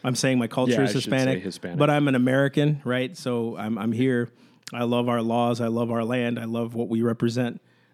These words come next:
Speaker 1: uh, to the world. I just think we're super misguided right now. And it's not just from me. It's from our writers and early, uh, founders and the Federalist Papers and all these things that you could just see there's just a big misguidance going on. And, and I love because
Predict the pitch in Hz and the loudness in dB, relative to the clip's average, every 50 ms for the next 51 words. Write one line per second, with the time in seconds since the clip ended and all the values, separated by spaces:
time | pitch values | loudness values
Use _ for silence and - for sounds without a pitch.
0 | _ _ 123 117 123 117 117 - 139 127 123 113 110 120 120 123 131 131 123 123 | _ _ -4 -4 -4 -4 -4 -4 -4 -2 -2 -2 -2 0 0 2 2 2 0 0
1 | 123 127 123 - - 131 120 120 - 113 110 104 - - 139 120 - 120 120 113 | -2 -4 -6 -4 -2 -2 -2 -2 -2 -4 -4 -4 -4 -6 -4 -4 -4 -4 -4 -4
2 | - - 120 120 135 151 165 147 139 139 143 135 131 139 165 170 - _ _ _ | -4 -6 -6 -4 -2 -2 0 0 0 0 0 0 0 -2 -2 -4 -6 _ _ _
3 | _ _ _ _ _ - 120 123 127 123 120 - 143 131 131 123 123 127 117 - | _ _ _ _ _ -8 -4 -2 -2 -2 -2 -2 -2 -2 -2 -2 -4 -4 -6 -6
4 | - - 131 120 120 123 123 120 117 113 - - - 117 117 113 113 110 117 120 | -4 -4 -4 -2 -2 0 -2 -2 -4 -4 -6 -6 -6 -6 -4 -4 -4 -2 -2 -2
5 | 120 120 117 117 113 107 110 117 120 120 117 117 113 117 113 - _ - - 123 | 0 0 -2 -2 -4 -4 -4 -6 -4 -4 -4 -2 -2 -4 -6 -8 _ -12 -8 -6
6 | 110 110 - - 123 123 123 123 120 120 120 117 110 113 107 107 - - - - | -6 -6 -4 -2 -2 0 0 2 2 2 0 0 -2 -2 -6 -6 -8 -14 -20 -20
7 | - - - _ - 127 - 160 147 135 131 131 127 117 - - 131 123 123 - | -20 -20 -6 _ -4 0 4 4 4 4 4 2 2 0 2 2 2 2 2 2
8 | 131 123 120 117 123 123 123 120 117 117 - - 123 120 117 107 117 113 123 101 | 2 2 2 2 2 0 2 0 0 -2 0 0 0 0 0 0 -2 -4 -4 -4
9 | 120 117 - 127 120 120 120 - - - 120 117 117 110 - 120 - - - 110 | -4 -4 -2 -2 -2 0 -2 -2 0 0 2 2 2 0 -2 -4 -6 -6 -4 -2
10 | - 117 113 113 117 117 113 - - - - - - - - - - - - _ | -2 -2 0 0 0 0 0 -2 -4 -6 -8 -12 -18 -20 -20 -20 -20 -20 -20 _
11 | - 139 131 123 127 123 113 117 113 - - 135 120 120 120 120 120 117 117 117 | -2 2 4 4 4 4 4 2 0 0 0 2 2 2 2 0 0 -2 -2 -2
12 | 113 113 120 - - 123 123 120 120 120 117 127 131 143 151 151 143 139 139 - | 0 -2 -2 -2 -2 -2 -2 0 0 0 0 2 2 4 4 2 2 0 -4 -10
13 | _ _ _ _ _ _ _ _ _ _ _ _ _ _ _ _ _ _ - 131 | _ _ _ _ _ _ _ _ _ _ _ _ _ _ _ _ _ _ -6 -4
14 | 135 131 - - 147 135 131 131 123 117 - | -4 -4 -2 0 0 2 2 0 -2 -4 -8